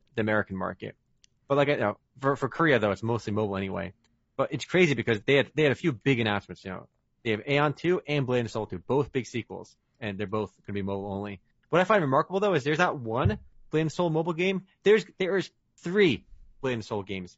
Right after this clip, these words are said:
coming out from N C Soft. Not one, <laughs> but three, which is insane. Why would they need three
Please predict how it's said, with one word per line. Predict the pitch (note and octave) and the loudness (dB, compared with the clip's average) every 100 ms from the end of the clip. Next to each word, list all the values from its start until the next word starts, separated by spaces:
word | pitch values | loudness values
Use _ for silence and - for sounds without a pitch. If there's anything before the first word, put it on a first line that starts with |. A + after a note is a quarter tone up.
| _ | _
coming | A2 G2+ G#2 | -6 -4 -4
out | F#2+ | -6
from | G2+ | -10
N | G2 | -14
C | G2 | -12
Soft. | - F2+ - - | -8 -8 -8 0
Not | F3 A3+ | 2 6
one, | G#3+ G3+ - | 4 2 -2
<laughs> | - | 0
but | F3 | 0
three, | - - F3+ F3 G#2 - - _ _ | -2 -12 -2 0 0 -4 -20 _ _
which | G3+ F#3 | -2 -2
is | G3+ | -6
insane. | F#3 - B3+ A3 F#3 _ | -6 -2 0 0 -2 _
Why | D3 E3 A3+ | -4 4 4
would | C#4 C4+ | 4 2
they | B3+ | -2
need | B3 F#3+ - - | -4 -6 -10 -10
three | A#3 B3+ F#3+ | -6 -4 -6